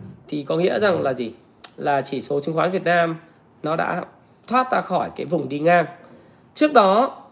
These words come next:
chúng ta thấy rằng là trong xuyên suốt cái câu chuyện của tôi chia sẻ với bạn từ giữa tháng mười một cho đến cái vùng mà mùng sáu tháng mười hai á, đó là lúc mà thị trường nó điều chỉnh giảm và đi-,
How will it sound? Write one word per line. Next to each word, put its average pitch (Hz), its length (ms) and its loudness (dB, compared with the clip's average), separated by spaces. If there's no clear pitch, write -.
chúng 175 140 -10
ta 202 100 4
thấy 165 220 2
rằng 185 180 0
là 139 120 0
trong 190 260 0
xuyên 208 180 2
suốt 269 300 4
cái 202 120 -10
câu 190 180 2
chuyện - 160 -4
của 123 80 -6
tôi 175 200 -2
chia 175 120 -2
sẻ 170 180 -2
với 139 120 -4
bạn 165 240 -4
từ 131 140 -4
giữa 156 200 -4
tháng 190 140 0
mười 202 100 0
một 151 340 -2
cho 196 240 6
đến 175 460 2
cái 180 120 -4
vùng 165 280 2
mà 120 260 -6
mùng 127 160 -8
sáu 139 200 0
tháng 185 120 0
mười 139 140 0
hai 165 280 4
á, - 80 0
đó 214 260 6
là 262 140 6
lúc 240 220 6
mà 180 100 0
thị - 220 -8
trường 139 320 0
nó 135 80 -4
điều 165 180 0
chỉnh 135 220 -8
giảm 120 220 -4
và 156 420 0
đi-, 170 100 -6